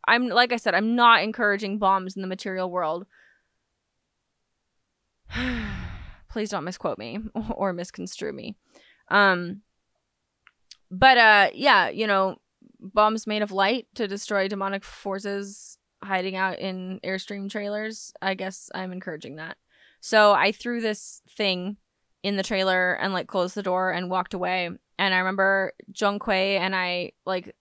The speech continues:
standing back and just, like, watching it go boom. And the, the trailer didn't, like, disappear. It wasn't, like, destroyed.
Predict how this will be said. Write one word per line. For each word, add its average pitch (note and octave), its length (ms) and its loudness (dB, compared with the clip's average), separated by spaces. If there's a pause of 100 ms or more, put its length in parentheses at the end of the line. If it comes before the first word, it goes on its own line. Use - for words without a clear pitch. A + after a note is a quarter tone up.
standing F3+ 420 -4
back F#3 340 2
and E3+ 360 -8
just, - 140 -8
like, F#3 140 -4
watching F3+ 480 0
it F3 200 -6 (840)
go F3 160 -2
boom. F3 460 -6 (480)
And G3+ 420 2
the, G3+ 120 0
the B3 120 -2
trailer D#4 480 2
didn't, C#4 260 -2
like, A3 180 0
disappear. A#3 720 0
It G3+ 140 0
wasn't, A3 260 2
like, A3 220 -2
destroyed. G3 680 0